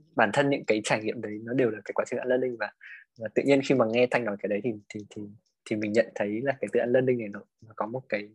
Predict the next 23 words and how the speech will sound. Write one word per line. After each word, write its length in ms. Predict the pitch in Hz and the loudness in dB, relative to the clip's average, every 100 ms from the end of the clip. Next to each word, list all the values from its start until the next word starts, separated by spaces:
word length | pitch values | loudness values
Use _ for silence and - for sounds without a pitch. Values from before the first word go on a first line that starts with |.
| 120 | -8
giá 60 | 104 | -4
trị 160 | - 139 | -2 -2
gì 60 | 110 | -4
đấy 140 | 104 107 | -6 -2
rất 100 | 147 | -2
là, 260 | 123 107 - _ - - _ | -2 -8 -16 _ -20 -20 _
rất 100 | 143 | 4
là 60 | 147 | 6
bao 180 | 131 139 | 6 6
trùm. 360 | - 123 110 107 - - _ _ _ - _ | 4 2 0 -10 -18 -20 _ _ _ -20 _
Thế 120 | - 123 | 0 4
giới 200 | 123 120 | 4 4
của 100 | 131 | 2
mình 220 | 117 113 110 | 0 0 2
gần 160 | 113 | 2
như 120 | 117 | 2
là 200 | 127 110 101 _ - | 2 0 -6 _ -10
được 140 | 120 | 2
xây 160 | 139 139 | 4 4
dựng 160 | 135 | 2
cũng 200 | 123 156 | -2 2
nhờ 200 | 139 113 | 4 6
một 220 | 104 104 | 2 -6